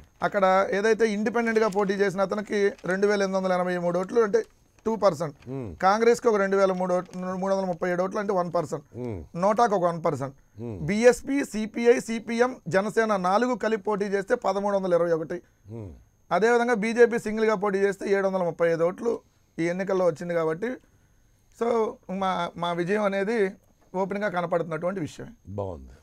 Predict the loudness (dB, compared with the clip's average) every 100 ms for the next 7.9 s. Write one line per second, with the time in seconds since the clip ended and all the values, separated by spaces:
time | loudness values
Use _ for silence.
0 | -12 -8 -8 -10 -18 -20 _ _ _ _
1 | -10 -8 -8 -12 -20 _ _ _ _ -10
2 | -6 -6 -6 -10 -8 -8 -8 -10 -10 -12
3 | -10 -6 -6 -4 -6 -4 -6 -6 -10 -10
4 | -12 -14 -16 -16 _ _ -20 -12 -4 -4
5 | -4 -8 -10 -10 -8 -4 -6 -4 -8 -6
6 | -6 -6 -8 -8 -10 -10 -14 _ _ -12
7 | -10 -10 -10 -10 -10 -10 -10 -14 -16